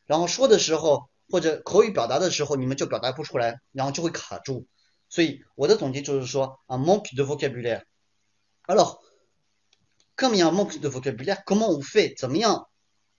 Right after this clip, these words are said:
解决这个问题？D'accord，c'est le plus important，怎-，有问题怎么来解决？Vers le niveau B et plus，d'accord，怎么样进入，呃，中等水-，法语的中等水平？D'accord，comment faire？Alors，le vocabulaire et，呃，自己的学习方式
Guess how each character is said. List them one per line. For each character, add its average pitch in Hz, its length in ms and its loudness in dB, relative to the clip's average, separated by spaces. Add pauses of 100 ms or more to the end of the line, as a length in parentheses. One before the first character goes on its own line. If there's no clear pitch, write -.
(140)
解 131 160 -4
决 156 100 -2
这 240 140 -2
个 175 100 2
问 160 200 4
题？ 123 160 -10
D'accord，c'est 113 400 -6
le 107 40 -14
plus - 140 -10
important， 135 400 -4
怎-， 117 220 -6
有 127 160 0
问 202 160 2
题 170 120 -6
怎 120 140 -4
么 139 80 -2
来 160 80 2
解 160 180 -8
决？ 127 300 -8 (340)
Vers 180 160 4
le 185 60 0
niveau 165 300 0
B 165 480 0
et 139 160 -12
plus，d'accord， 180 560 -6
怎 127 100 -4
么 160 60 -2
样 220 100 -4
进 202 160 -4
入， 160 220 -6 (380)
呃， 131 360 2
中 214 220 -2
等 170 100 4
水-， 131 180 -2
法 147 140 0
语 180 60 -2
的 131 80 -8
中 170 180 -2
等 117 160 -4
水 107 120 -12
平？ 110 220 -12
D'accord，comment 180 540 -6
faire？Alors，le - 1120 -2
vocabulaire 160 600 2 (1300)
et， 160 340 2 (680)
呃， 127 260 0
自 - 240 -12
己 139 100 -8
的 120 80 -10
学 151 160 -4
习 - 120 -4
方 190 160 -2
式 120 220 -4